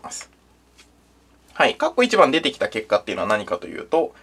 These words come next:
えーっと、エーエヌとエーエヌマイナス一の比を取ってあげると、まあ、残り物がこうだよと。まあ、つまり、えー、全化式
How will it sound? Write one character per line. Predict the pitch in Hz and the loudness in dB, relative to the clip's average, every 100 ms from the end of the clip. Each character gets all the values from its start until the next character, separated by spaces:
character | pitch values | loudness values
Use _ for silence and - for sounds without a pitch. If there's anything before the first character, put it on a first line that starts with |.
| - - _ | -20 -20 _
え | - 117 | 2 4
ー | 98 | 4
っ | |
と、 | - 95 80 - | 2 0 0 -2
エ | 233 | 0
ー | 269 | 0
エ | |
ヌ | 226 | 0
と | 113 | 2
エ | |
ー | 123 | 4
エ | |
ヌ | 135 110 | 2 2
マ | 110 | 2
イ | 107 | 2
ナ | |
ス | 104 110 | -4 -8
一 | - | -4
の | 131 | -4
比 | - 147 | 0 0
を | |
取 | 170 180 | 2 2
っ | |
て | 123 | 2
あ | 127 | 2
げ | 143 | 0
る | 170 | -2
と、 | 160 147 | 2 4
ま | 139 | 4
あ、 | |
残 | 139 123 | 4 4
り | 131 | 2
物 | 127 120 | 2 0
が | 113 | 0
こ | 107 107 - | -2 -4 -4
う | |
だ | - | -4
よ | 92 | -4
と。 | - - _ - - | -6 -14 _ -20 -2
ま | 226 | -2
あ、 | |
つ | 240 | 4
ま | 277 | 4
り、 | 208 | 4
え | 117 117 | 2 2
ー、 | |
全 | 170 233 | 0 -2
化 | 262 | -4
式 | - - 113 | -4 -8 -8